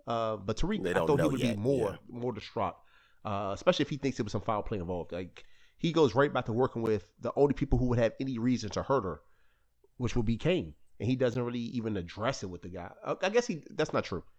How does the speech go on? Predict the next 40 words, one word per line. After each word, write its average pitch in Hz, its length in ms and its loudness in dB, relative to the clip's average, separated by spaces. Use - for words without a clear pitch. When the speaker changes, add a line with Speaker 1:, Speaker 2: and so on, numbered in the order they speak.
Speaker 1:
He 143 120 0
does 156 280 8
kinda 143 180 6
bring 123 220 8
it 123 60 4
up 107 80 2
a 110 40 2
little 113 200 0
bit 104 280 0
when 107 140 -2
those 110 200 2
two 120 160 0
are 101 60 6
having 104 180 0
a 95 40 -2
one-on-one 98 400 0
in - 20 -4
the 90 80 -4
car 90 300 0
right 98 160 -2
before, 90 460 -4
you, - 160 -8
you 120 160 -4
know, 90 120 -4
the 98 100 -6
full 117 260 2
plan 98 240 2
goes 92 180 -2
into 92 100 -6
action. 82 260 -6
So 78 140 -14
he 107 100 -8
does 117 280 -8
kinda 95 360 -6
mention 160 320 4
it, 156 220 0
um, 98 500 -4
and 107 120 -2
then 104 80 0
Kane 123 540 2